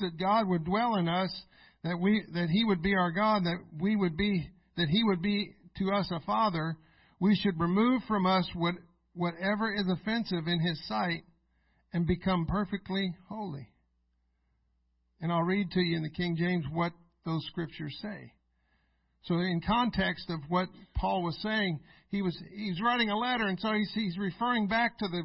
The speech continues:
previous paragraph, if you will, that he was writing to the church in Corinth. And he says, "And what agreement hath the temple of God with idols? For ye are the temple of the living God. As God has said, 'I will dwell in them and walk in,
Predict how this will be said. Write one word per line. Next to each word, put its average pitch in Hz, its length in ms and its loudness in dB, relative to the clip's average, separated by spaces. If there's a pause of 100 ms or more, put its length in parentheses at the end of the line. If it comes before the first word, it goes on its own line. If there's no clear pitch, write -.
previous 185 420 -2
paragraph, 151 540 -8 (460)
if - 60 -16
you 135 100 -10
will, 120 280 -14 (1200)
that 151 120 -2
he 151 60 0
was 147 180 -4
writing 170 320 2
to 151 100 -2
the 147 140 -4
church 160 300 0
in 139 100 -6
Corinth. 190 380 0
And 165 120 2
he 185 100 4
says, 226 300 4
"And 214 240 2 (380)
what 233 180 6
agreement 247 460 0
hath 202 180 0
the - 200 -4
temple 220 220 0
of 190 100 -2
God 220 240 4
with 202 120 0
idols? 214 480 2 (420)
For 185 140 2
ye 240 220 6
are 254 200 6
the 233 180 -2
temple 226 360 2
of 196 60 0
the 202 80 0
living 214 340 0
God. - 360 -4 (680)
As 185 160 -2
God 226 280 2
has 208 240 0
said, 247 220 0
'I 208 140 4
will 208 160 4
dwell 233 380 2
in 190 80 2
them 190 240 2
and 185 140 0
walk 285 280 4
in, 175 340 0